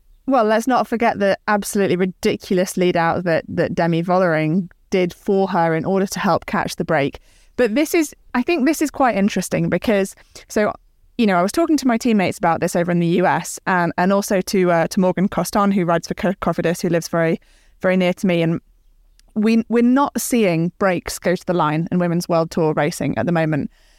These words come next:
And it's very frustrating for the riders in the peloton or the teams in the peloton that kind of rely on those, those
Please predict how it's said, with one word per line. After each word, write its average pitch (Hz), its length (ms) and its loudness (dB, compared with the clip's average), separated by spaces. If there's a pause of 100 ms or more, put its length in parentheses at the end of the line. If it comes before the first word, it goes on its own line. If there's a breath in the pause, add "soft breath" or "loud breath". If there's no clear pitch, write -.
(200 soft breath)
And 208 360 2 (280)
it's 240 180 0
very 285 260 0
frustrating 247 840 -2
for 185 340 0
the 185 120 0
riders 196 400 0
in 180 80 0
the 175 60 -2
peloton 196 440 0
or 165 80 0
the 160 80 0
teams 233 400 2
in 196 60 0
the 185 80 0
peloton 190 520 -2
that - 140 -4
kind 196 180 0
of 196 80 -2 (280 loud breath)
rely 240 680 2
on 202 200 2
those, 196 340 2 (300)
those 196 200 0